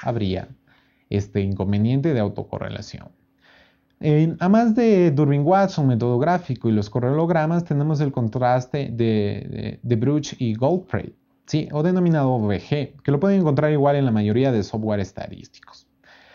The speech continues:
Para esto, se parte de realizar rezagos a los residuos hasta que no se detalle alguna justificación para no hacerlo. Se continuará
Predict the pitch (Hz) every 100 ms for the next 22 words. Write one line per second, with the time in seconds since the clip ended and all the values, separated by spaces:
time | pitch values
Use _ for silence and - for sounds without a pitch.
0 | - - - 202 202 190 214 208 143 196
1 | 208 208 156 131 117 110 151 147 - 131
2 | 143 110 98 98 95 - 127 135 135 123
3 | 107 113 - 113 139 170 139 113 123 127
4 | 120 120 131 120 - 104 107 - 104 107
5 | 107 98 90 90 98 101 135 143 120 -
6 | _ _ _ _ _ _ - 104 107 104
7 | 104 107 147 165 185